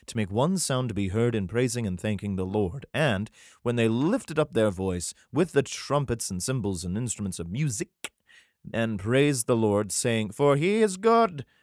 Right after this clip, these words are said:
for his mercy endureth forever." It doesn't. That then the house was filled with a cloud, even the house of the Lord. God shows up in a cloud, so that the priests could not stand to minister by reason of the cloud,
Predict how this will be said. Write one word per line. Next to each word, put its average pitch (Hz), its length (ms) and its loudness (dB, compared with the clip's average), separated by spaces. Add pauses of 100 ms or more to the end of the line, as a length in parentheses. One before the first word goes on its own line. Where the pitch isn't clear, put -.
for 165 160 2
his 190 160 2
mercy 202 380 2
endureth 190 440 2
forever." 202 540 2
It 92 160 -10
doesn't. 90 400 -8 (380)
That 151 260 4
then 190 540 4
the 175 160 6
house 202 420 6
was 156 220 0
filled 156 520 4
with 135 200 2
a 117 60 2
cloud, 113 580 2
even 160 320 -4
the 131 100 -2
house 104 300 -4
of 101 100 -8
the 98 80 -2
Lord. 87 320 -4 (560)
God 101 300 0
shows 143 320 0
up 135 240 0
in 113 80 -2
a 98 40 -6
cloud, 82 400 -8 (480)
so 107 300 2
that 90 140 -4
the 104 100 -2
priests 143 340 0
could 98 140 -4
not 104 180 -4
stand 98 380 -4
to 87 80 -4
minister 110 380 -2
by 98 140 0
reason 95 360 -2
of 82 80 -6
the 92 80 -6
cloud, 90 480 -8